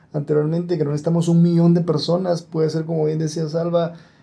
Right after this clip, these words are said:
yo puedo convencer a los de mi cuadra que yo tengo esta idea, eh, a mi equipo de fútbol que hagamos esto, yo, comencemos un movimiento con dos personas que yo tenga,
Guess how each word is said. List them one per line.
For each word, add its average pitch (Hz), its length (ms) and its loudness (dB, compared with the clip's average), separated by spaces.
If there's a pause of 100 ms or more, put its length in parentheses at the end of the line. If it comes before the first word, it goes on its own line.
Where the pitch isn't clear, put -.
(160)
yo 151 220 0
puedo 170 180 2
convencer 156 320 0
a 165 60 2
los 165 180 2
de 151 80 0
mi 143 140 -4
cuadra 170 640 8
que 156 100 -2
yo 151 140 0
tengo 170 240 0
esta 170 220 0
idea, 175 500 4 (320)
eh, 147 760 0
a 151 120 2
mi 147 120 0
equipo 170 600 2
de 156 100 2
fútbol 175 540 2
que 165 140 -2
hagamos 165 340 0
esto, 175 600 2
yo, 156 140 -4 (160)
comencemos 151 460 -6
un 175 120 -2
movimiento 170 680 -2
con 160 180 -4
dos 190 160 2
personas 208 520 0
que 165 100 -6
yo 165 140 -2
tenga, 190 440 0